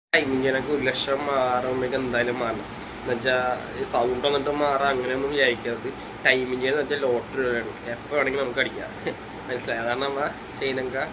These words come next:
ഒരു ലക്ഷം ആ ടൈം ആകുമ്പോൾ എന്തായാലും നമ്മൾ ചെയിൻ മാറണം. ഏ, ഇത് ഈ വണ്ടിയുടെയെന്നല്ല, എല്ലാ വണ്ടിയും ടൈം ബെൽറ്റ് ആണെങ്കിലും, ഏ,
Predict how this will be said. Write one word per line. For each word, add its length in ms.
ഒരു 120
ലക്ഷം 240
ആ 140
ടൈം 180
ആകുമ്പോൾ 240
എന്തായാലും 340
നമ്മൾ 220
ചെയിൻ 240
മാറണം. 480
ഏ, 40
ഇത് 240
ഈ 140
വണ്ടിയുടെയെന്നല്ല, 560
എല്ലാ 400
വണ്ടിയും 760
ടൈം 260
ബെൽറ്റ് 280
ആണെങ്കിലും, 400
ഏ, 40